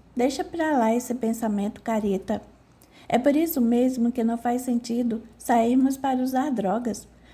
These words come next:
Maconha eu até acho legal, mas o pó, esse faz muito mal." "Que nada, as minas gostam, cara." "Eu não sei se vou não, Edu."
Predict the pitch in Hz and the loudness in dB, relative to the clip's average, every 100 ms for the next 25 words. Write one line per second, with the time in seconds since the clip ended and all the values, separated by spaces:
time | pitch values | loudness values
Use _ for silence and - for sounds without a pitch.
0 | - 220 220 - 254 254 240 240 226 233 | -4 -2 0 4 4 6 2 -2 -2 -2
1 | - 233 214 220 220 233 226 233 240 240 | -2 -4 -2 -2 -2 -2 -2 -2 -4 -4
2 | 214 220 254 - - _ - 226 - 320 | -2 -2 -2 -8 -20 _ -4 -4 -2 -4
3 | 285 226 226 247 269 269 196 196 214 - | 0 0 2 2 2 0 -2 -2 -2 -4
4 | - _ _ _ - 247 226 220 208 233 | -12 _ _ _ -4 0 4 4 2 2
5 | 240 233 - - - - - 214 233 233 | 0 -2 -6 -18 -20 -14 -4 -2 2 2
6 | 247 254 247 247 214 220 254 262 247 254 | 4 4 0 -2 -2 0 -2 -2 -2 0
7 | 208 180 190 - - _ _ - 240 220 | -2 -2 -6 -8 -16 _ _ 0 2 2
8 | 226 233 240 254 240 277 294 240 208 214 | 2 0 0 0 0 2 4 2 2 -2
9 | 220 240 233 | 0 0 -2